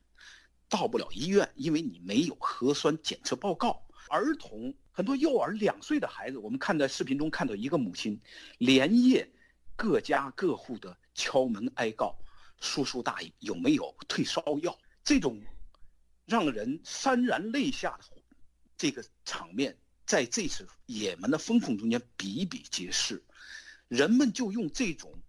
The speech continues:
最柔软的人类的同情之心，去回顾这一场灾难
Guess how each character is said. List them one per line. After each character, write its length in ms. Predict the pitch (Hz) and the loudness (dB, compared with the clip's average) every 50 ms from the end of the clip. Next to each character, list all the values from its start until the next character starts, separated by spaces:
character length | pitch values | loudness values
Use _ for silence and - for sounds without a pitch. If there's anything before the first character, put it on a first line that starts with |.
| - - - - - | -10 -10 -10 -8 0
最 200 | - 294 254 214 | 4 4 6 6
柔 240 | 175 - 139 147 214 269 | 4 4 2 4 4 4
软 180 | 247 226 - - - 92 - | 4 4 2 2 -2 -8 -6
的 180 | 123 120 117 - - - - | -6 -6 -6 -10 -14 -20 -8
人 180 | - 131 156 220 | -2 0 2 2
类 100 | 247 247 | 2 2
的 80 | 233 - | 0 -2
同 340 | - - - - - 226 233 | -2 -4 -2 0 2 2 2
情 200 | - - 113 107 | 0 -2 -2 0
之 140 | - - 110 | 2 2 2
心， 400 | - - - - 113 107 117 - - - - - - - - - - | 0 -4 -4 -6 -6 -6 -6 -12 -18 -20 -20 -20 -20 -20 -20 -12 -8
去 260 | - - - 226 185 | -2 0 2 2 2
回 380 | - - - - 131 123 117 165 240 | 0 -2 -2 0 2 2 4 2 2
顾 340 | - - 294 226 117 - - - - | 4 4 4 4 4 0 -8 -4 2
这 140 | - 240 | 4 4
一 240 | 170 147 165 185 196 | 4 4 0 -2 -4
场 260 | - - - - - - - - _ _ - - - | -4 -4 -4 -4 -6 -10 -14 -20 _ _ -20 -16 0
灾 260 | - 208 220 220 220 | 2 4 6 6 6
难 260 | 226 233 233 - - | 4 4 2 0 -2